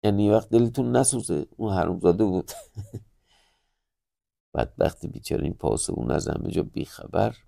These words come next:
و همچنان می آمد و یکان یکان را بر می گرفت و می آورد بر بالای برج بارو و در می انداخت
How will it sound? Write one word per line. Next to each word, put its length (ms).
و 60
همچنان 580
می 320
آمد 400
و 40
یکان 580
یکان 500
را 160
بر 300
می 240
گرفت 460
و 80
می 340
آورد 520
بر 140
بالای 760
برج 460
بارو 680
و 140
در 380
می 160
انداخت 520